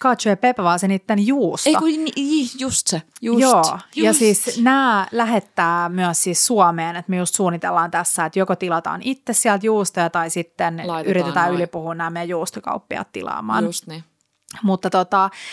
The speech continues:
Speaker 1: mä ostin sieltä kuivapastaa, josta tää herkkupasta oli tehty. Mut siis miten mä en muista sen nimeä nyt?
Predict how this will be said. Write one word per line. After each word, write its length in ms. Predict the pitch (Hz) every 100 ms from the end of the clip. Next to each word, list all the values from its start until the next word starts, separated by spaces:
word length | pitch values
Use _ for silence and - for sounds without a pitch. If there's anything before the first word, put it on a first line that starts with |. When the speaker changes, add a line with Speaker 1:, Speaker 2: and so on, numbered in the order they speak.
| - -
Speaker 1:
mä 80 | 269
ostin 220 | 302 320
sieltä 220 | 233 226 -
kuivapastaa, 720 | 277 190 165 175 - 262 226
josta 200 | 170 185
tää 240 | 175 175
herkkupasta 680 | 185 190 180 180 180 - -
oli 100 | 180
tehty. 360 | 180 175 285 285 _ _ _ _ _ _ _ _
Mut 160 | 294 302
siis 140 | 294
miten 200 | 320 311
mä 100 | 269
en 60 | 233
muista 240 | 220 214
sen 220 | - 190
nimeä 260 | 175 160 -
nyt? 140 | 202